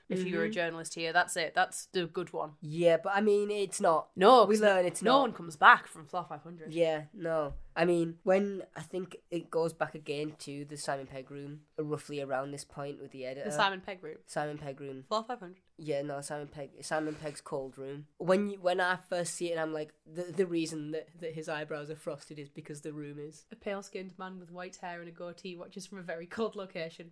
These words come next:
Speaker 1: There is frost on the walls. <laughs> It's really funny. When, when Kathika says something to the doctor about the news and, you know, what they do and stuff, she says, uh, "The latest news is that there are sandstorms on the new Venus archipelago, two hundred dead,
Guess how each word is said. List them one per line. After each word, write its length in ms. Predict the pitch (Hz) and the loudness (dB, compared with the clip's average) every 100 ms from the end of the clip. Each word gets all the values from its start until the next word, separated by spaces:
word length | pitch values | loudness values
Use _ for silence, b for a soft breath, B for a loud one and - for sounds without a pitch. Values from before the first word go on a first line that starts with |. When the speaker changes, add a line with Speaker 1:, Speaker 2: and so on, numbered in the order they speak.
| - | -18
Speaker 1:
There 100 | 160 | -18
is 100 | - | -18
frost 260 | 147 - 175 | -20 -20 -18
on 60 | |
the 60 | 165 | -18
walls. 300 | 156 165 - - | -18 -10 -10 -10
<laughs> 40 | B B B B - | B B B B -16
It's 120 | - | -8
really 240 | 175 156 | -8 -8
funny. 260 | - 170 170 - | -12 -16 -16 -6
When, 420 | 175 214 247 254 | 6 8 8 2
when 260 | - 214 226 | -6 -6 -2
Kathika 400 | 196 190 226 214 | -4 -4 -8 -8
says 200 | 175 170 | -8 -10
something 180 | 175 175 | -10 -12
to 80 | |
the 80 | 185 | -12
doctor 360 | 170 165 170 175 | -10 -10 -10 -8
about 440 | 170 160 151 - | -2 0 -2 -4
the 80 | 175 | -4
news 400 | 185 175 175 180 | 0 0 0 -2
and, 80 | 175 | -6
you 60 | |
know, 120 | 156 151 | -4 -4
what 180 | 165 - | -4 -2
they 100 | 165 | -2
do 160 | 160 | -2
and 100 | 165 | -8
stuff, 220 | 165 170 170 _ B B B | -8 -12 -12 _ B B B
she 180 | - 196 | -8 0
says, 500 | 233 226 165 165 - | 4 6 4 0 -2
uh, 220 | 190 175 160 | 4 4 4
"The 100 | 180 | 0
latest 280 | 208 185 | 0 0
news 300 | 190 196 196 | -4 -6 -6
is 120 | 170 151 | -8 -10
that 100 | 160 | -4
there 140 | 165 | -4
are 80 | 165 | -4
sandstorms 880 | - - - 214 214 214 190 190 185 - | -6 -6 -2 -2 -2 0 0 0 -8 -6
on 220 | 170 170 | -4 -4
the 80 | 165 | -8
new 300 | 165 180 175 | -8 -10 -10
Venus 640 | 175 170 165 165 - - - | -10 -8 -8 -8 -10 -10 -2
archipelago, 840 | 165 170 - - 165 160 160 156 160 - | 2 2 0 -10 -6 -6 -6 -8 -10 -2
two 400 | 220 214 214 202 | 2 2 2 -4
hundred 300 | 226 214 180 | -6 -6 -2
dead, 240 | 160 165 | 0 0